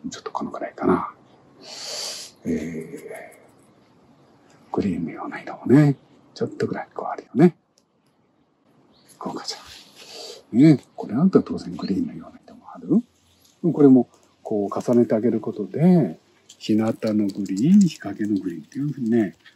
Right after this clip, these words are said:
こうなるからいいんだよね。こうだよね。うん。えー、ここ。ここが全部日向だもんね。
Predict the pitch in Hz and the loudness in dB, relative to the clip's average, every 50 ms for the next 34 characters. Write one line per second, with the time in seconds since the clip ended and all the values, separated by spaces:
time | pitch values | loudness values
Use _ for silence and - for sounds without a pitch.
0 | _ _ _ _ - - 101 95 87 87 87 92 - - - - - - - - | _ _ _ _ -10 -8 -8 -6 -6 -6 -2 -2 -2 -2 -2 -6 -8 -8 -8 -10
1 | - - 101 104 98 - - - - - - - 85 - _ _ _ _ _ _ | -8 -6 -4 -4 -4 -4 -6 -10 -10 -8 -8 -8 -10 -14 _ _ _ _ _ _
2 | _ _ _ _ _ _ _ _ _ _ _ _ _ _ _ _ _ _ _ _ | _ _ _ _ _ _ _ _ _ _ _ _ _ _ _ _ _ _ _ _
3 | _ _ _ _ _ _ _ _ _ _ _ _ _ _ _ _ - - - - | _ _ _ _ _ _ _ _ _ _ _ _ _ _ _ _ -20 -20 -20 -20
4 | _ - 120 143 196 190 _ _ _ _ _ _ _ _ _ _ _ _ _ _ | _ -2 2 2 2 2 _ _ _ _ _ _ _ _ _ _ _ _ _ _
5 | _ _ _ - - 92 85 87 85 76 _ _ _ _ _ _ _ _ _ _ | _ _ _ -14 -10 -10 -10 -10 -12 -14 _ _ _ _ _ _ _ _ _ _
6 | _ _ _ _ _ _ _ _ _ _ _ _ _ _ - - - - - - | _ _ _ _ _ _ _ _ _ _ _ _ _ _ -20 -20 -20 -20 -20 -20
7 | _ _ - - 127 135 131 123 117 107 107 101 - _ - - - - 98 - | _ _ -4 0 2 2 4 4 2 2 0 -8 -14 _ -18 -12 -12 -12 -8 -6
8 | - 110 - _ _ _ - _ _ _ - - 160 180 165 123 - - - 143 | -6 -6 -6 _ _ _ -20 _ _ _ -6 0 2 2 2 2 0 0 2 2
9 | 135 127 110 - - - 107 107 - 101 - - _ - - - - - | 4 4 2 -2 -2 -6 -8 -6 -6 -10 -12 -12 _ -2 2 2 2 2